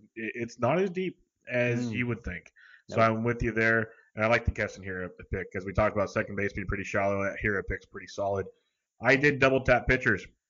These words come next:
Speaker 1: I pitched, I picked two guys up that, uh, Steamer has projected for sub four E R As, both striking out around two hundred players, and they're both, you know,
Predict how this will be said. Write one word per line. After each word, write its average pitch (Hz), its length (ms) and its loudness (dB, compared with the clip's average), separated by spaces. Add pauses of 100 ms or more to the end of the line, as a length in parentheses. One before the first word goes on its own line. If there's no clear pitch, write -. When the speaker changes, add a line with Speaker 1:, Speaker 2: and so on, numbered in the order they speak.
(160)
Speaker 1:
I 107 40 -4
pitched, 117 280 0 (220)
I 113 80 -4
picked 135 260 -2
two 139 140 0
guys 127 260 4
up 127 280 2 (440)
that, 107 300 2
uh, 104 100 2
Steamer 123 360 -4
has 117 140 2
projected 117 380 -4
for 110 140 -4
sub 113 340 0
four 113 280 0
E 107 120 2
R 101 180 2
As, 135 260 0 (480)
both 110 320 4
striking 110 340 2
out 107 140 4
around 104 160 2
two 131 120 -2
hundred 107 200 -2 (260)
players, 151 460 2 (480)
and 113 180 0
they're 117 80 4
both, 135 640 2
you 123 160 -4
know, 110 320 2